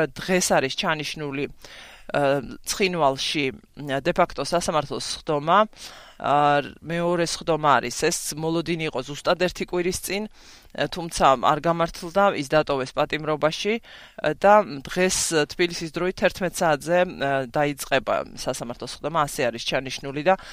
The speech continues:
მივადევნებთ თვალს, ჩვენი ეთერი დასრულებული იქნება უკვე, თუმცა თვალყური გვადევნეთ, ა, ინტერნეტში, ა, ჩვენ საიტებზე, რადიო თავისუფლება, მოძებნეთ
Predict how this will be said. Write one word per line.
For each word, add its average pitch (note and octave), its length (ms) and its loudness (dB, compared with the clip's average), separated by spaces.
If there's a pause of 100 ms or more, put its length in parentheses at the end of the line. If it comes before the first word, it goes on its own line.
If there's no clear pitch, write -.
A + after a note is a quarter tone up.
(240)
მივადევნებთ F#3 640 4
თვალს, A3 320 2
ჩვენი F3+ 340 0
ეთერი D3+ 380 0
დასრულებული E3+ 640 -2
იქნება D#3+ 320 -2
უკვე, C#3 240 0
თუმცა F3 320 2 (400)
თვალყური F3 340 2
გვადევნეთ, D3+ 500 0
ა, D3 340 -2
ინტერნეტში, D#3+ 800 -2
ა, C#3+ 480 -4 (240)
ჩვენ D#3 240 -6
საიტებზე, D3+ 640 2
რადიო C#3+ 240 0
თავისუფლება, C3 640 -4
მოძებნეთ C3 560 -8